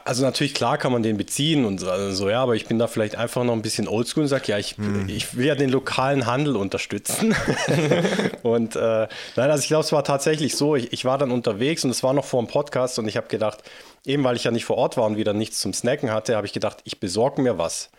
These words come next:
Speaker 1: selbst. Und dann hab ich diese Werbung gesehen, äh, Hanuta Brownie und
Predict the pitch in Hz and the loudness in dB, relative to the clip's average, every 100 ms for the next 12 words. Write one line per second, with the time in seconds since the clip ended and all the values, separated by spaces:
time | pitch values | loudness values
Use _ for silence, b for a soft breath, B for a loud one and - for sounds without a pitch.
0 | b - 104 113 113 - B B B 92 | b -4 0 0 -2 -10 B B B -2
1 | 107 113 101 107 98 104 143 165 113 98 | 0 0 -2 -4 -2 0 2 2 0 0
2 | 104 135 151 - 101 95 101 110 131 110 | 0 0 -4 -4 -2 0 0 0 0 0
3 | 95 98 123 143 143 160 _ _ _ _ | 2 2 2 2 0 -4 _ _ _ _
4 | _ _ _ _ - - 98 98 92 | _ _ _ _ -20 -10 -4 -4 -4